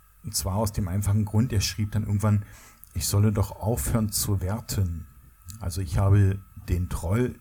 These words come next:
in keinster Weise gewertet, sondern ich bin im Endeffekt nur auf das eingegangen, was er geschrieben hat und habe schlicht und einfach nur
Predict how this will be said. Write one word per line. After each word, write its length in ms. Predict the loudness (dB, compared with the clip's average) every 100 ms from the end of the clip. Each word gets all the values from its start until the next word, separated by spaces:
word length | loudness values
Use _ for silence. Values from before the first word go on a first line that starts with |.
| -10
in 140 | -4 -4
keinster 480 | -2 -6 -4 -4 -2
Weise 300 | 0 0 -2
gewertet, 600 | -2 0 0 -4 -6 -10 -16 -20 -20 -20 -20 -16 -6
sondern 360 | 2 4 4
ich 200 | 2 2
bin 160 | 2 6
im 100 | 4
Endeffekt 460 | 2 -2 -2 -4 -2
nur 140 | -2
auf 100 | -2
das 300 | -2 -4 -4
eingegangen, 580 | 0 0 2 2 4 4
was 160 | 2
er 100 | -2
geschrieben 640 | -4 -4 -2 0 2 4 2
hat 180 | 2
und 120 | 4 4
habe 440 | 6 4 4 2
schlicht 300 | 0 -4 -2
und 100 | -2
einfach 440 | 0 -2 -2 0
nur 420 | 2 2 2 0